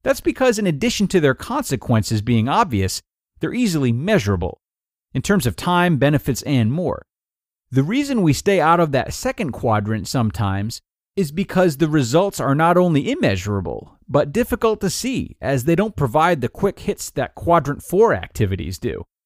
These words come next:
Posts like Christine's second one are especially vital because they remind us of those benefits.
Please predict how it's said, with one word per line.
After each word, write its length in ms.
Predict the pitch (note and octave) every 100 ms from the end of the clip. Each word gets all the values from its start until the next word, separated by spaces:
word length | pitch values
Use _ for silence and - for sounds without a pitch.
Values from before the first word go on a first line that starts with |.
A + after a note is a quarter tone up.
| _ _ _ _ -
Posts 260 | C4 -
like 160 | C4 -
Christine's 560 | F#3 - G#3+ G#3+ E3
second 340 | - A3 - A2+
one 220 | G#2+ G#2 - _ -
are 120 | C#3
especially 520 | - A3 A#3+ - G3
vital 380 | B2 D3+ F#3 D#2
because 440 | G#2 - C3+ A2
they 120 | C3
remind 580 | D#3 D3+ C#3 D#3+ G#3+ G3
us 180 | A2 -
of 120 | G2+
those 260 | G2+ G2 F#2
benefits. 600 | F#2+ F2+ E2+ F2+ - -